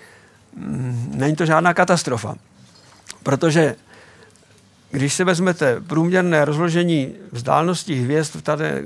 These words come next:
v dané, v dané galaxii, tak je velmi veliké. Když si vezmete, že bychom si zmenšili Slunce na rozměry včely a, eh, stejně tak ostatní hvězdy, tak v témže měřítku by nad Evropou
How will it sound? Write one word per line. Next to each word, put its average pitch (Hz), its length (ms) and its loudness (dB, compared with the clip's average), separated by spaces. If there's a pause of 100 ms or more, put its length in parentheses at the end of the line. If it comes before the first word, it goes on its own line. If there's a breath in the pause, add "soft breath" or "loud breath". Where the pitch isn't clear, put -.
(100)
v - 120 -16
dané, 147 280 -4
v 123 100 -4
dané 165 280 4
galaxii, 131 640 -4 (520 loud breath)
tak 131 160 -2
je 160 100 2
velmi 151 300 2
veliké. 139 420 0
Když 135 160 -6
si 160 80 -4
vezmete, 170 420 0
že 165 100 0
bychom 165 260 -2
si 170 140 0
zmenšili 160 460 0
Slunce 156 420 -2
na 135 120 2
rozměry 147 520 -2 (560 loud breath)
včely 170 440 2 (1400 soft breath)
a, - 380 -2 (120)
eh, 160 380 -10
stejně 156 400 0
tak 147 160 0
ostatní 156 400 -2
hvězdy, 127 560 0
tak - 160 -8
v - 60 -12
témže 175 300 0
měřítku 143 800 -2 (420 loud breath)
by 143 460 0 (220)
nad 139 360 0 (480)
Evropou 143 840 2